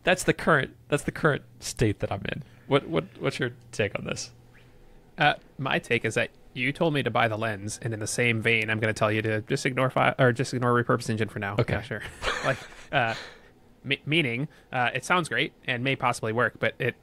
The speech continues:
Speaker 2: may also be a bad idea. I, I, I don't know. Um,
Speaker 1: Okay.
Speaker 2: y-, you are currently excited about File Inbox again.
Speaker 1: Yes.
Speaker 2: So, sure.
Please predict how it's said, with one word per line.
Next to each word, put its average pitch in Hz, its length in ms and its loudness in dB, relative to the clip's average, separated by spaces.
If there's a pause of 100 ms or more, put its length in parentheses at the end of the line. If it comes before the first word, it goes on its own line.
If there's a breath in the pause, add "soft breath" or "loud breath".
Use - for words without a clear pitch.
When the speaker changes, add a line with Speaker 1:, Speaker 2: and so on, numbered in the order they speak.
Speaker 2:
may 123 120 0
also 120 180 0
be 120 60 -12
a 110 60 -12
bad 110 140 -8
idea. 110 360 -8 (180)
I, 170 80 4
I, - 60 -2 (160)
I 185 40 2
don't 135 120 0
know. 110 140 -6 (240)
Um, 120 160 0
Speaker 1:
Okay. 110 160 -6
Speaker 2:
y-, 131 160 -2
you 131 100 -2
are 113 80 -2
currently 131 460 2
excited 123 320 -2
about 113 180 0
File 113 180 0
Inbox 139 280 2
again. 143 320 0
Speaker 1:
Yes. - 240 -10
Speaker 2:
So, 113 220 0 (340)
sure. - 220 -2